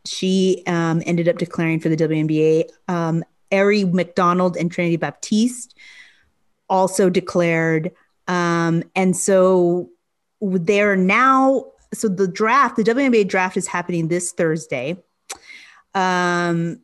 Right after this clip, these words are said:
there's also questions about lowering the age of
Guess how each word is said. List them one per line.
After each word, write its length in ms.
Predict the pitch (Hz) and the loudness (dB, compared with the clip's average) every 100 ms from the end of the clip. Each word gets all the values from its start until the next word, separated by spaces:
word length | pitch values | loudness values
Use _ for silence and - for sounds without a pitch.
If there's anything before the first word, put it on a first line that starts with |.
| - | -2
there's 260 | 214 202 | 0 2
also 300 | 233 277 415 | 2 2 0
questions 440 | 381 302 285 277 220 | 0 -2 0 2 2
about 300 | 196 185 170 | 2 0 0
lowering 880 | 175 185 180 196 208 220 208 214 | 0 2 2 4 4 4 4 2
the 220 | 170 175 - - | 0 -6 -10 -2
age 540 | 175 175 165 165 160 - _ _ | 2 2 2 0 -4 -12 _ _
of 500 | 185 180 180 175 170 | -2 0 0 0 -2